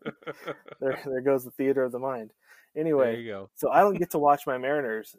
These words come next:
Speaker 1: So since my wife's an, an Angels fan and those games are on at night after kids go to bed, I turn on an Angels game and I watch a lot of the Angels. I'm a big Mike Trout fan. I'm a big Ohtani fan.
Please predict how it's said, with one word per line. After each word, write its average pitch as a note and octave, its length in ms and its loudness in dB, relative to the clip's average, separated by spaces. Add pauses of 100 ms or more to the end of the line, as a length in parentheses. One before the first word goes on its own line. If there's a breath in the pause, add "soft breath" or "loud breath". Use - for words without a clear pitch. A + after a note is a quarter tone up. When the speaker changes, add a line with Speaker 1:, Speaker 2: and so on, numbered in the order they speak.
Speaker 1:
So A2+ 360 -4
since - 220 -18
my A#2 80 -12
wife's A#2 320 -8
an, A2+ 100 -18 (140)
an A2+ 100 -16
Angels C3+ 340 -6
fan A2 340 -10
and G#2+ 200 -16 (140)
those G#2+ 200 -10
games A2+ 280 -14
are G#2+ 140 -8
on A#2+ 200 -8
at A2+ 120 -18
night C#3+ 320 -10
after - 180 -20
kids D#3+ 260 -10
go A#2 120 -6
to G#2+ 80 -8
bed, A2 260 -8
I G#2+ 40 -16
turn A2 220 -16
on A2+ 160 -12
an A2+ 60 -10
Angels B2+ 220 -14
game B2+ 180 -14
and B2+ 80 -12
I G#2+ 40 -8
watch A2 260 -6
a B2 40 -10
lot B2 140 -8
of B2 60 -18
the A#2 100 -14
Angels. C#3 340 -14
I'm C#3+ 220 -10
a G2+ 100 -16
big A2+ 200 -8
Mike G#2 240 -6
Trout C#3 280 -2
fan. C#3 200 -8
I'm B2+ 100 -6
a A#2+ 60 -4
big A2+ 220 -6
Ohtani A#2 440 -6
fan. G2 200 -14